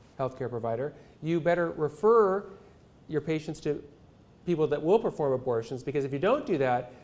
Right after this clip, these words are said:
then you're not respecting their conscience. This argument, I think, also won't do. And the reason is that respect for the conscience of others does not require that you facilitate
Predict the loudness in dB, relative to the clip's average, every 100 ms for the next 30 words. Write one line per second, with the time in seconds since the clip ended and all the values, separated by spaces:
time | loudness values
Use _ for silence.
0 | -6 0 2 0 -2 -4 -6 -6 -4 -2
1 | 2 2 2 -6 -10 -14 -14 -16 -18 -20
2 | -20 -20 -20 -20 -20 -20 -20 -20 -20 -20
3 | -20 -20 -20 -20 -20 -18 -6 -4 0 0
4 | 0 2 0 0 -4 -2 -2 -2 -2 -4
5 | -4 -10 -20 -20 -8 0 2 0 -4 -4
6 | -4 -14 -20 -20 -20 -20 -16 -4 0 0
7 | 0 -2 -4 -4 -4 -2 -2 -2 -6 -4
8 | -4 -4 -2 -2 -2 -8 -20 -20 -20 -8
9 | -6 -6 -8 -8 -2 0 0 -2 -4 -6
10 | -6 -4 -4 -4 -4 -8 -2 -2 -2 -4
11 | -12 -20 -20 -20 -20 -8 -6 -4 -4 -6
12 | -8 -2 -2 -2 -2 -2 -4